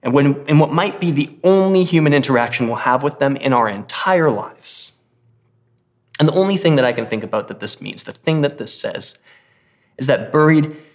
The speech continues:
just below the surface, for so many of us, there's just unbridled rage.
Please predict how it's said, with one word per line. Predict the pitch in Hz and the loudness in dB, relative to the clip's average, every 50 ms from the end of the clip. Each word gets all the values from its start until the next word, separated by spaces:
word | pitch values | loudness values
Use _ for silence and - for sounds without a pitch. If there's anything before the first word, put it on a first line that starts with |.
| _ _ _ _ _ _ | _ _ _ _ _ _
just | - - 202 202 - - - | -4 -2 -2 -2 -2 -2 -2
below | 185 170 160 156 139 | 0 2 2 2 2
the | 135 - | 0 -2
surface, | - - 98 90 - - - - - - - - - _ | -2 -2 -4 -4 -4 -8 -12 -10 -8 -8 -8 -8 -10 _
for | _ - 113 | _ -12 -8
so | - - - - - - - 156 151 156 151 151 | -6 -4 -2 -2 -2 0 2 4 4 4 4 4
many | 147 131 127 127 113 110 | 4 2 0 0 -2 -4
of | 98 80 | -4 -6
us, | 82 85 - - - - - - _ _ _ _ _ _ _ | -6 -8 -6 -8 -8 -8 -10 -14 _ _ _ _ _ _ _
there's | - 104 - - | -10 -6 -6 -4
just | - - - - - _ _ _ _ - | -4 -6 -8 -10 -14 _ _ _ _ -2
unbridled | - 170 175 165 147 - 92 90 87 82 - - 135 123 - - - 127 104 92 92 - - - 82 90 - 95 95 98 | 0 0 2 2 0 -2 -6 -12 -18 -16 -8 -6 -2 0 0 0 -2 -4 -10 -14 -18 -20 -20 -20 -20 -20 -20 -20 -20 -18
rage. | - - - 135 160 170 156 - - - - - - - - - - - _ | -12 -10 -6 -2 0 0 0 -2 -4 -10 -10 -8 -6 -6 -6 -6 -8 -12 _